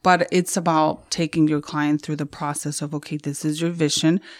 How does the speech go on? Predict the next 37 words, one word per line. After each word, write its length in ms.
Let's 320
see 180
how 240
we 220
are 140
able 280
to, 420
um, 440
necessarily, 500
if, 180
if 240
you're 140
unable 300
to 120
accomplish 540
it 60
a 60
hundred 340
percent, 340
we're 160
going 280
to, 520
to, 160
to 400
get 360
the, 440
the 180
core 720
of 260
your 120
vision, 680
and 280
let's 380
maybe 300
just 280
choose 280
certain 340